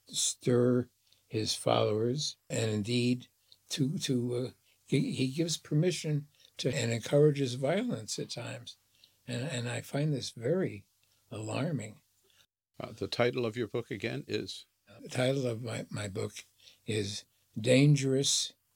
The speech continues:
Speaker 1: uh, Charisma, The Political Psychology of Donald Trump and His Followers.
Speaker 2: And His Followers. And Doctor Lee, you and your colleagues, uh, next, you say you're working toward establishing this panel, is that?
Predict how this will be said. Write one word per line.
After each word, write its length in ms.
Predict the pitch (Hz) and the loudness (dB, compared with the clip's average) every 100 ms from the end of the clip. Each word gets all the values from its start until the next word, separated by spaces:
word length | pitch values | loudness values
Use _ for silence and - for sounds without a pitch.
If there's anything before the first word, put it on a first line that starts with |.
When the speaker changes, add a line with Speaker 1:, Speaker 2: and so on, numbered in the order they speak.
| _ _ _ _ | _ _ _ _
Speaker 1:
uh, 160 | 101 110 - | -8 -8 -10
Charisma, 760 | - 117 113 117 - 101 107 101 _ _ _ _ _ - | -4 0 2 0 -4 -6 -8 -10 _ _ _ _ _ -6
The 100 | 117 | -6
Political 500 | - 123 131 127 143 | 0 2 2 2 -2
Psychology 920 | - 127 - 117 110 104 107 104 95 _ _ _ _ | 0 -2 -2 0 0 -2 -4 -6 -8 _ _ _ _
of 160 | 110 104 | -8 -4
Donald 380 | 117 113 117 110 | -2 0 -2 -4
Trump 420 | - 110 104 - - _ - | -6 -4 -6 -10 -18 _ -4
and 320 | 131 127 123 | 2 4 4
His 320 | - 123 113 | 2 -4 -4
Followers. 640 | - 127 107 110 127 - 101 | -4 -4 -4 -6 -12 -12 -10
Speaker 2:
And 160 | 101 101 | -8 -8
His 200 | 107 95 | -10 -8
Followers. 500 | 95 95 92 95 - | -8 -6 -8 -10 -10
And 140 | 107 104 | -8 -6
Doctor 340 | 98 98 104 | -6 -4 -4
Lee, 240 | 101 110 - _ _ _ _ _ _ 104 | -2 -4 -6 _ _ _ _ _ _ -8
you 160 | 101 | -6
and 80 | 98 | -6
your 100 | 92 | -8
colleagues, 640 | - 95 92 113 110 - _ _ - - - 98 | -6 -4 -4 -6 -8 -12 _ _ -20 -20 -20 -12
uh, 200 | 90 95 - _ _ | -12 -12 -16 _ _
next, 400 | 101 98 - - | -4 -4 -4 -12
you 60 | 92 | -8
say 180 | - 92 | -4 -4
you're 260 | 92 85 - _ _ _ | -4 -8 -12 _ _ _
working 360 | 101 98 107 90 | -4 -2 -2 -4
toward 300 | - 92 90 - | -2 -2 -2 -8
establishing 580 | 90 113 107 107 107 98 | -4 -2 -2 -2 -4 -6
this 120 | 95 | -8
panel, 420 | - 104 120 123 | -6 -4 -4 -6
is 120 | 95 | -6
that? 180 | 101 | -6